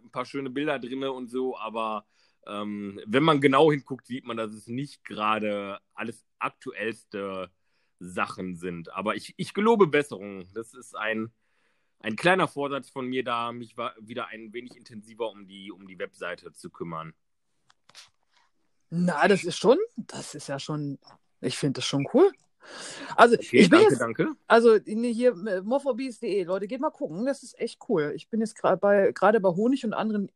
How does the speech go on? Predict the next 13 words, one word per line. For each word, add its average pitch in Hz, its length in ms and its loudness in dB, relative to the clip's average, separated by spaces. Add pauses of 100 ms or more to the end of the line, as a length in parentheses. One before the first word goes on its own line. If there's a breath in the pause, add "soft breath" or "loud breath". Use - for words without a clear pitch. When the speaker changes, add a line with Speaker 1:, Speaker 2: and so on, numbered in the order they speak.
(100)
Speaker 2:
Imkerprodukten. - 960 -4 (1400 loud breath)
Okay. 160 560 2 (1000 soft breath)
Speaker 1:
Okay. 104 80 -10
Speaker 2:
Hat, - 460 -2
hat - 200 6
auch 175 180 6
nix 190 480 8
mehr 233 240 10
auf 196 140 6
Lager 175 300 4
hier, 143 160 -2
der 143 100 -2
Mann. 143 360 -6